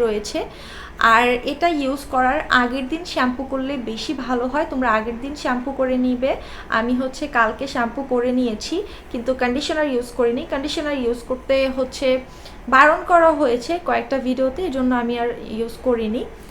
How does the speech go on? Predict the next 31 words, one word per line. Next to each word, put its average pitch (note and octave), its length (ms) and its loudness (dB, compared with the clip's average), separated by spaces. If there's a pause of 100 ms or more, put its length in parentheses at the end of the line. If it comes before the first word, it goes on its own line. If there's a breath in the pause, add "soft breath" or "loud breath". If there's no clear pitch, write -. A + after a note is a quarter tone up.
(180 loud breath)
তো A#3+ 60 -2 (200)
এই E4 140 2
হচ্ছে E4 280 -2
আমার D4+ 220 0
চুলের C4 240 2 (100)
অবস্থা, B3 340 -4 (300)
ভালোভাবে B3 680 2 (100)
আমি B3 120 0 (140)
দেখিয়ে G#3 340 -2
দিচ্ছি A3+ 240 -10 (120)
তোমাদেরকে A3+ 480 -2
আমার A3 160 -4 (200)
চুল। A#3 240 -2 (600 loud breath)
এই C4 160 2
যে C#4+ 60 0 (100)
ছোট C4 140 0 (120)
ছোট D4+ 140 -6 (140)
চুলগুলো, B3+ 460 -2
এই A3 80 -6
যে B3+ 60 0 (100)
ভাঁজ A#3+ 300 0
হয়ে C4 180 0
আছে, - 140 -10 (100)
এগুলো B3 180 -2 (120)
নতুন A#3+ 220 -2 (140)
গজিয়েছে। A#3+ 680 2 (440 loud breath)
তো - 40 -12 (120)
এখানে D4 320 -8
আমার D4 120 -4 (180)
আরও C4 160 4 (100)
বেবি A#3 280 0